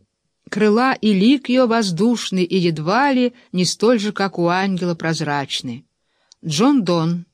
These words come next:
тысяча пятьсот семьдесят второй, тысяча шестьсот тридцать первый, английский поэт, автор лирических стихотворений "Песни и сонеты", цикла "Священные сонеты", поэмы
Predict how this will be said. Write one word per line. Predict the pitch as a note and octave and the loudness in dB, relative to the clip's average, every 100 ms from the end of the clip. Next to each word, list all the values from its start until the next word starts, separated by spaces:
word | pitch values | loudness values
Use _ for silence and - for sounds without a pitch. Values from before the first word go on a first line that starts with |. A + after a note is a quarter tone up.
| - | -8
тысяча | G3 - | -6 -6
пятьсот | F#3 - F#3 | -8 -4 -4
семьдесят | - F3+ E3 - | -2 -4 -2 -4
второй, | E3 A3 C4+ | -2 -2 -2
тысяча | G#3 - | -4 -4
шестьсот | F3 - A3 | -6 -4 -6
тридцать | G3+ F#3 G#3 - | -4 -6 -4 -8
первый, | - C#3 C#3 D3 | -4 -6 -4 -6
английский | C3+ F#3 B3 A#3+ | -4 -4 -4 -8
поэт, | A3+ C#3 C3+ C3+ - - - - - | -6 -4 -4 -8 -14 -20 -20 -20 -6
автор | G3+ B3 - C#4+ C4+ | -4 -4 -4 -4 -2
лирических | F3+ F3+ A#3+ - - A#3+ | 0 0 0 -4 -6 -8
стихотворений | - F3+ E3 E3 E3+ F#3 E3 D#3 | -4 -6 -4 -4 -2 0 -2 -2
"Песни | F3 D#3+ - D3 | -2 -2 -2 -8
и | |
сонеты", | - D3 D3+ A3 B3+ D4+ - _ - - | -6 -6 -4 -4 -4 -10 -10 _ -20 -8
цикла | - G#3+ F#3+ F3+ | -4 -2 0 -2
"Священные | - E3+ - F3 D#3 D3 D3 | -2 -6 -6 -6 -6 -4 -6
сонеты", | D#3 D3+ G3 C#4 C#4+ | -4 -2 -2 -2 -6
поэмы | B3+ C#3+ D#3+ B3 C4 | -6 -4 -2 0 -2